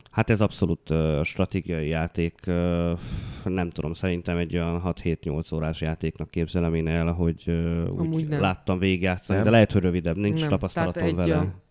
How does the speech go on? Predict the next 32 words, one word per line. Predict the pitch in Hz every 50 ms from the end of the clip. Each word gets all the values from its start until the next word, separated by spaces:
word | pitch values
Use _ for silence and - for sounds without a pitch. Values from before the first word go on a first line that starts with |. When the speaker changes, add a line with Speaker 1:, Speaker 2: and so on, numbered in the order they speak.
| _ _ _ _ _ _ _
Speaker 2:
ö, | -
én, | 156 151 147 147 151 151 135 -
nekünk | 151 147 139 156 147 135
megvan, | 156 156 139 143 143 147 143
játsszuk. | 143 143 139 139 - - - 190 - - - - - -
Speaker 3:
Aha. | - 95 101 131 165 160 _ _ _
Speaker 2:
A, | - 143 147 143 143 143 143 143 143 139 - _ _ _ _ _ _ _
hát | - 143 -
igazából | 175 190 185 - 160 143 143 135 151 160 156
egy | 151 143 135 -
parti | - - 135 139 135 - - - 139 131 -
nincs | 131 135 131 131 131 131 131 - -
ilyen | 131 127 120
hosszú, | 120 120 117 - -
tehát | - - 123 -
másfél | 131 127 131 143 - - - 156 143 139
óra, | 139 131 117 120
két | - - 139 139 - -
óra | 139 135 127 123 123
egy | 120 113 - -
parti, | - 143 143 156 - - 180 170
csak | - - 156 143 -
az, | - 151 143 - -
hogy, | - 143 135 127 135
ö, | 127 131 135 131 127 - -
egy | - 131 -
kamp-, | - 147 147 143 - _ _
tehát | - 147 - - - _ _ _ _ - _
kampányon | - 175 175 165 - 160 151 151 151 147 147
megyünk | 139 139 - 135 139 143 - - 131 - -
végig, | - 147 156 170 180 180 226 208 - - - - - - - - - - - -
a | 151 151 143 143 139 135 135 135